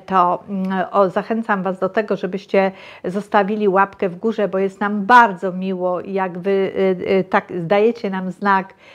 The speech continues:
że jest fajnie, bo to wtedy, y, zarówno ja, jak i operator jesteśmy zadowoleni, że nasza robota wam się podoba. No i oczywiście jeszcze wciśnijcie dzwoneczek, to wtedy będziecie na bieżąco informowani,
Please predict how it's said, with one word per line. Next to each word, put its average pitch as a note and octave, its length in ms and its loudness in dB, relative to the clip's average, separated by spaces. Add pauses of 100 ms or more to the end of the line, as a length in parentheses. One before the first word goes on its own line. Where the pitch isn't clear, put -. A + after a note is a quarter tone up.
(160)
że F#3 160 4
jest A3 240 2
fajnie, F#3+ 720 4
bo G3 160 0
to F#3+ 120 -6
wtedy, G3 340 -4
y, F#3 360 0
zarówno F#3+ 440 0
ja, G3+ 240 4
jak F#3 260 0
i G3+ 60 2
operator F#3+ 640 0 (360)
jesteśmy G3+ 520 -2
zadowoleni, G#3+ 760 2
że G#3 120 0
nasza A3 360 2
robota G#3 440 2
wam A3 200 2
się A3+ 160 2
podoba. G3 500 0 (320)
No A#3+ 60 2
i C4+ 120 4
oczywiście C4+ 520 0
jeszcze B3+ 240 0
wciśnijcie B3 680 -2
dzwoneczek, G#3+ 640 0
to G3 140 -2
wtedy A#3+ 340 0
będziecie G3 580 0 (320)
na F#3 180 0
bieżąco G#3 560 0
informowani, F#3+ 920 -4